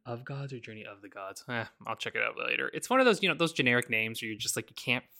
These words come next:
freaking remember for the life of you <laughs> if there's the "the" in there or not. It's one of those. So, uh,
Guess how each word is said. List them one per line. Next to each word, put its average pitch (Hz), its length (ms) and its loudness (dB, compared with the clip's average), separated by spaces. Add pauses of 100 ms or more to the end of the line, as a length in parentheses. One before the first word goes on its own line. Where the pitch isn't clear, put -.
(140)
freaking - 240 -4
remember 110 320 -2
for 117 100 -2
the 104 60 0
life 107 220 0
of - 60 -10
you 117 360 -2
<laughs> - 180 -2
if 160 100 0
there's - 180 0
the 110 80 -4
"the" 131 220 4
in 139 140 8
there 135 180 6
or 135 40 4
not. 135 260 6
It's - 120 -14
one 127 120 -2
of 107 60 -6
those. 98 200 -4 (520)
So, 139 300 8
uh, 127 300 12